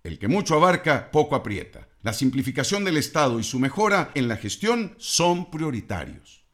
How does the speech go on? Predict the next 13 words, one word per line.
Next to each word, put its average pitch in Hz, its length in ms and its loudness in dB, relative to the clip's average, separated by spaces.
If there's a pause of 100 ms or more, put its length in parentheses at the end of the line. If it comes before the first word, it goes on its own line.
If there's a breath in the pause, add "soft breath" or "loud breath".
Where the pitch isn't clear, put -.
(120)
Más 135 340 2
eficiencia, 151 880 -6
mejor 135 460 2
gestión, 151 720 -4
más 143 340 2
fuerte, 175 600 -2
más 156 260 2
decisivo 156 720 -2
en 135 60 0
sus 113 240 -8
acciones, 175 600 -4 (160 loud breath)
más 110 300 0
pequeño, 104 640 -4